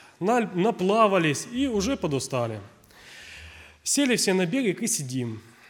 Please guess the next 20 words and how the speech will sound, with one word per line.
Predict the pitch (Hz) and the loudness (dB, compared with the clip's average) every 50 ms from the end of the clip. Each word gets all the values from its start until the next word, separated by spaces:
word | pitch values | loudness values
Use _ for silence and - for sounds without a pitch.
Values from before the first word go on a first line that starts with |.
| - - | -18 -10
А | 165 160 | -6 -4
вы | 190 214 | -2 2
знаете, | 269 277 254 226 - 160 | 4 4 4 4 2 0
когда | - 196 190 185 240 240 220 180 147 - - - - - | -2 -2 -2 0 2 2 2 2 0 -2 -10 -20 -16 -14
бездельничают | 165 135 135 214 226 180 170 175 269 302 294 254 220 190 - - 180 165 175 180 | -10 -4 -2 -2 0 0 0 0 0 2 2 2 2 0 0 0 0 0 0 0
люди, | 190 180 151 135 117 110 107 - - - - | -2 0 0 0 -2 -2 -6 -10 -16 -10 -4
к | |
ним | 220 262 269 | -2 -2 -2
приходят | 214 208 196 185 - 220 233 208 - | -2 -2 -4 -4 -2 0 0 0 0
всякие | - 202 202 202 185 175 | 0 -2 -4 -2 -2 -4
глупые | 143 147 190 214 185 185 165 135 | -2 -2 -4 -4 -2 -2 -2 -2
мысли. | 131 123 117 110 - - 113 107 98 - - _ _ _ - - - - - - - | 0 -2 -2 -4 -6 -8 -10 -14 -16 -18 -20 _ _ _ -20 -20 -20 -20 -20 -10 -4
Так | 233 262 269 - | -2 -2 -2 0
и | 180 156 | 0 0
мне. | 143 127 123 120 113 110 - - - - - _ _ _ - - - - - - - - - - - - - - - - | 0 0 -2 -2 -4 -8 -10 -16 -20 -20 -20 _ _ _ -20 -20 -20 -20 -20 -20 -20 -20 -20 -20 -20 -20 -20 -20 -10 -2
Но | 165 190 254 285 277 247 220 202 | 2 2 4 4 4 4 2 0
прежде, | 247 240 247 294 294 247 190 220 220 202 165 - - | -2 0 2 2 2 2 4 4 4 4 4 2 -2
а, | 185 175 175 175 160 | -2 2 2 2 2
двое | 170 214 277 269 233 | 2 4 6 6 6
братьев, | 185 233 277 277 269 - 180 151 135 | 6 6 6 6 6 6 4 2 0